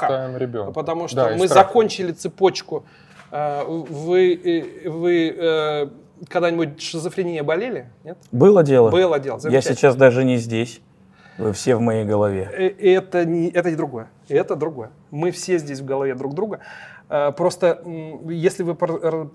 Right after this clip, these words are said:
Speaker 2: поговорите с докторами, они... я не знаю, кстати, с, с юмористами это тоже очень важно, потому что
Speaker 3: То, что
Speaker 2: каждую
Speaker 3: у нас
Speaker 2: логическую цепочку, которую мы открыли, смысловую, надо замкнуть.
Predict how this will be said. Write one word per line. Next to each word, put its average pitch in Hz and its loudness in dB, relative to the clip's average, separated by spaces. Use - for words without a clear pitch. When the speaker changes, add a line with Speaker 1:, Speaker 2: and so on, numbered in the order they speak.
Speaker 2:
поговорите 165 -4
с 135 -8
докторами, 175 -2
они... 165 -8
я 151 -2
не 175 -6
знаю, 180 -4
кстати, - -14
с, - -16
с 143 -12
юмористами 170 -8
это 160 -10
тоже 170 -8
очень 135 -8
важно, 123 -8
потому 139 -8
что 139 -10
Speaker 3:
То, - -14
что - -8
Speaker 2:
каждую 180 6
Speaker 3:
у 160 2
нас 180 6
Speaker 2:
логическую 180 -2
цепочку, - -2
которую 160 -8
мы 165 -6
открыли, 254 -4
смысловую, 160 -6
надо 175 -4
замкнуть. 165 -8